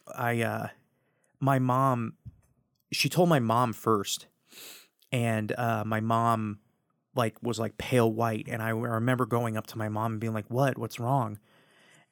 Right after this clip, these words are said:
And, you know, they ended up telling me. And it was crazy because w-, I didn't talk to my grandma. They live in Wisconsin, and we were living in Washington, Missouri. So it's not like we went next door or we drove across town to tell my, my grandma this story. We,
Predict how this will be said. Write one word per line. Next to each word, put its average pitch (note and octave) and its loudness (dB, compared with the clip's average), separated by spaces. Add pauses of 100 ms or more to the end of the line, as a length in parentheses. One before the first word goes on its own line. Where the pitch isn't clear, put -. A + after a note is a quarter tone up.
And, G#2+ -4 (320)
you A2+ -6
know, G#2 -6 (320)
they A2+ -4
ended G#2+ -4
up - -8
telling D#3 -6
me. G#2 -8 (1080)
And B2 0
it B2 0
was A2+ -2
crazy F#3 4
because C3 -2
w-, A2 -8
I A#2 -6
didn't C3 -4
talk B2+ -8
to A#2+ -10
my G#2+ -4
grandma. A2+ -6
They C3+ 4
live C#3 2
in A#2+ 0
Wisconsin, A#2+ 2
and B2 0
we C3 4
were C3+ 6
living A#2 0
in G#2+ -4
Washington, A2 0
Missouri. A2+ 2 (300)
So C3+ 2
it's A#2+ 0
not B2 0
like A#2 0
we A#2 0
went A#2+ 2
next A#2+ 0
door A#2+ 6
or A2+ 4
we A2+ 2
drove A2 0
across G#2+ -4
town A#2+ -2
to - -20
tell A2+ -4
my, G#2+ -4 (540)
my A2+ 0
grandma A#2 4
this G#2 0
story. C3 4
We, G#2+ 0